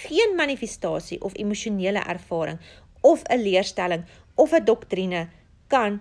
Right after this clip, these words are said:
die kettinge van slawerny breek nie. Net God se waarheid, en die vyand weet dit. En daarom bring hy so graag vreemde vuur in ons kerke in, want hy kan ons kom bind met vreemde vuur. Want kyk wat sê Johannes agt vers tweeëndertig,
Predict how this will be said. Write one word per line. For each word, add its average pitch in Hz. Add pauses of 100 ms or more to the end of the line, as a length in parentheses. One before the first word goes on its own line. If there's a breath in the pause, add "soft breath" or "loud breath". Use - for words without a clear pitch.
(160)
die 196
kettinge 185
van 190
slawerny 170 (140)
breek 165
nie. 156 (280 soft breath)
Net 233
God 233
se 208
waarheid, 170
en 180
die 214
vyand 285 (240)
weet 220
dit. 156 (340 loud breath)
En 202 (260)
daarom 285
bring 202
hy 202
so 208
graag 196
vreemde 196
vuur 202
in 185
ons 185
kerke 180
in, 175
want 175
hy 180
kan 175
ons 180
kom 175 (160)
bind 190
met 165
vreemde 170
vuur. 151 (360 loud breath)
Want 202
kyk 285
wat 285
sê 269
Johannes 214
agt -
vers 202
tweeëndertig, 185